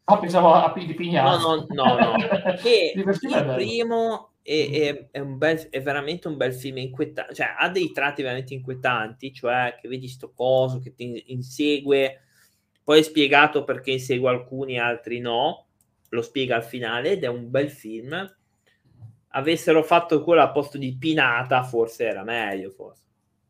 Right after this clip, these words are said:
Speaker 1: Ma
Speaker 2: Leggermente
Speaker 1: sicuro,
Speaker 2: meglio,
Speaker 1: eh,
Speaker 2: forse.
Speaker 1: a me è piaciuto come film, assolutamente. Questo qui invece <laughs> lo leggi a te qual è il prossimo, c'è da ridere già dal titolo.
Speaker 2: Il prossimo, allora, il prossimo è Dragu-, Dracula Legacy.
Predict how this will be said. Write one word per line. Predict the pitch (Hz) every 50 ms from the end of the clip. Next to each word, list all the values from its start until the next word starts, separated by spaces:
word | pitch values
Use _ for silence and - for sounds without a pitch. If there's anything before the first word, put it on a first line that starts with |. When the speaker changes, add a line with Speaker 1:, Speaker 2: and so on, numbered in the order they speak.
| _ _
Speaker 1:
Ma | - - -
Speaker 2:
Leggermente | 131 - 107 117 120 120 - 123
Speaker 1:
sicuro, | - - -
Speaker 2:
meglio, | 147 135 123 123 127 120 110
Speaker 1:
eh, | - -
Speaker 2:
forse. | - 110 104 - - - 269 285
Speaker 1:
a | 277
me | 311
è | 311
piaciuto | 320 233 - 208 180 160
come | 143 143 139 139 135
film, | - - 135 120 120 120
assolutamente. | 123 - - 131 127 127 127 127 120 123 120 117 127 123 143
Questo | 160 175 175 208
qui | 196 160
invece | 147 160 - - - - - - - -
<laughs> | - - _
lo | - 151 151
leggi | 160 160 160 160
a | 156 -
te | 165 165
qual | 165 156 143 143
è |
il | 139 135
prossimo, | 135 135 143 147 131 113 - - 117 127 147 147
c'è | 135 - 127
da | 127 131 127
ridere | 131 131 131 123
già | 131 131
dal | 127 120 -
titolo. | - 131 117 - 117 - - - _ _ _ _ _ _ _ _ _ _ _ _ _ _ _
Speaker 2:
Il | - - 139 131 -
prossimo, | 208 240 320 381 311 - - 226 190
allora, | - 180 185 170
il | 156 156
prossimo | - 285 381 - - 247 202 180 165 -
è | - 165 165 165 160 160 156 156 156 156 156
Dragu-, | 165 196 262 294 277 240 226 226 226 - - _
Dracula | 151 151 185 240 262 254 - - 202 180 175 165 160 156
Legacy. | 156 143 127 113 107 117 110 110 - - - 110 107 123